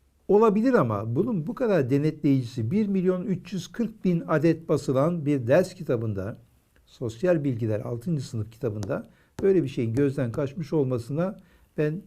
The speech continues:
imkan ve ihtimal vermiyorum. Bu mutlaka bir, e, soruşturma açılmalı ve bunun gereği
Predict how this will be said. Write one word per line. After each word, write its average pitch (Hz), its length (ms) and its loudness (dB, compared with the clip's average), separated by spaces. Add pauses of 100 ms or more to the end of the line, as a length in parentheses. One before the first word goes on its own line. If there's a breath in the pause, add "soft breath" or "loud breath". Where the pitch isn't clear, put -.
imkan 135 380 0
ve 120 100 2
ihtimal 120 380 -2 (420)
vermiyorum. 120 540 -2
Bu 175 100 -6
mutlaka 180 680 2
bir, 156 220 2 (800 soft breath)
e, 117 240 0
soruşturma 139 680 0
açılmalı 151 680 0 (460)
ve 123 120 -4
bunun 156 440 -4
gereği 143 500 2